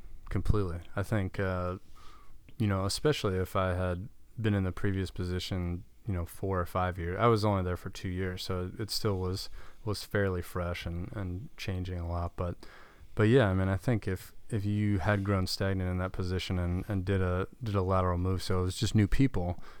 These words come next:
doing basically the same thing, I think that would, that would probably be enough to, to dive in and, and, I mean, especially from process-wise, you, you still get into the process, and no,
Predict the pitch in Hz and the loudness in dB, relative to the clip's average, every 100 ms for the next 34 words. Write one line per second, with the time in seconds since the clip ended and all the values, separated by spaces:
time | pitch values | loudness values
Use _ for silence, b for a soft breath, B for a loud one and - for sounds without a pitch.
0 | - 117 107 101 101 - 98 90 - 92 | 4 8 8 8 6 4 2 2 2 2
1 | - 104 95 90 - 101 - 92 90 - | 2 2 2 0 0 -2 0 0 0 -4
2 | - - 120 120 - 101 95 95 92 98 | -8 0 2 2 2 2 2 2 4 2
3 | - 90 85 - B B B B - 92 | 0 0 0 -4 B B B B -6 -2
4 | 95 90 87 87 87 85 90 104 - - | 2 2 2 2 2 2 0 -2 -10 -20
5 | - 117 101 - 117 107 98 92 139 147 | -6 -2 -2 -2 2 4 4 4 2 2
6 | 95 98 85 - 104 101 104 - 92 90 | 0 -2 0 4 6 6 0 0 0 0
7 | 95 117 113 131 131 - 107 98 92 - | -2 0 0 2 0 4 4 4 2 0
8 | 87 85 95 92 - 95 - 92 95 98 | -2 0 2 2 2 -2 0 2 4 4
9 | 95 | 2